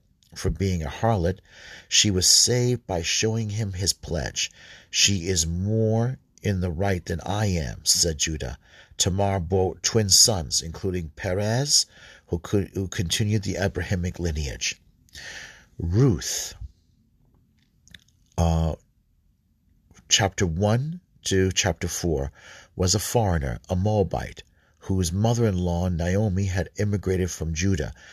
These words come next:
to Moab during the time of famine. After both women's husbands died, Naomi decided to return to Judah. A childless Ruth insisted on returning with her. Her fidelity to Naomi is remembered to this day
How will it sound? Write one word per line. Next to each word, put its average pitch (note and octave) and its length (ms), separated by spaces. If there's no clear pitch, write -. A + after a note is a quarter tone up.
to G#2+ 120
Moab F2+ 540
during F#2+ 240
the F2 80
time F2 400
of F2 100
famine. C#2+ 480
After F#2 260
both G2+ 420
women's G2+ 440
husbands F2 500
died, C#2+ 400
Naomi F#2+ 380
decided E2 380
to - 60
return A#2 440
to F#2 100
Judah. D2+ 400
A F2 100
childless A#2 640
Ruth G2+ 300
insisted - 720
on F2 160
returning E2+ 480
with F2+ 160
her. - 200
Her - 120
fidelity G2 520
to F2+ 160
Naomi F#2+ 380
is D2+ 140
remembered F2 520
to F2+ 160
this F#2+ 320
day F2+ 400